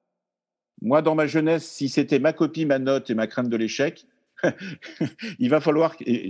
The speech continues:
j'ai essayé de le faire, et des rencontres comme avec toi m'ont aidé, il va falloir désapprendre. Et désapprendre, en fait, c'est pas, euh, à un moment donné, trouver une seule autre voie, c'est, euh, goûter au plaisir d'a-, d'accepter l'idée que les autres ont des raisons que la raison ignore, ma raison ignore,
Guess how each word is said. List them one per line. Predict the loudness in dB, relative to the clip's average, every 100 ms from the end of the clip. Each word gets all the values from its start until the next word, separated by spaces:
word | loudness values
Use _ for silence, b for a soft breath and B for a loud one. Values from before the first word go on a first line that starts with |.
| -8
j'ai | -4
essayé | -4 -2 -2 -2
de |
le | -2
faire, | 0 0 0
et | 0 -2 -6 -8
des | -4
rencontres | -2 -2 -2 -4 -6 -8 -6
comme | -4
avec | -2 -4
toi | -2 0
m'ont | 0 -2
aidé, | -2 -4 -8 b b b b _
il | 2
va | 2
falloir | 4 2
désapprendre. | 2 2 0 0 -2 -2 -8 _
Et | 0
désapprendre, | 2 2 2 0 0 0
en |
fait, | 0 -2
c'est | -2 -2
pas, | 2 4 4 4
euh, | 2 0 -4 b b b -2
à | 0
un |
moment | 2 2 2
donné, | 2 0
trouver | 0 2 2 2
une | 0 0
seule | 2 2
autre | 2 0 -2
voie, | 0 0 0 -6 _ _ _ _ _
c'est, | -16 0 2 4
euh, | 2
goûter | 0 0 2
au | 2
plaisir | 2 0 0 0 0 0
d'a-, | 0 0 2
d'accepter | -2 0 0 0 0
l'idée | 0 0 -2
que | 2
les | 2 2
autres | 0 0
ont |
des | 2 2
raisons | 2 0 0
que | 2
la | 2
raison | 2 2 2
ignore, | 2 2 2 2
ma | 2
raison | 2 0 0
ignore, | 0 2 0 -2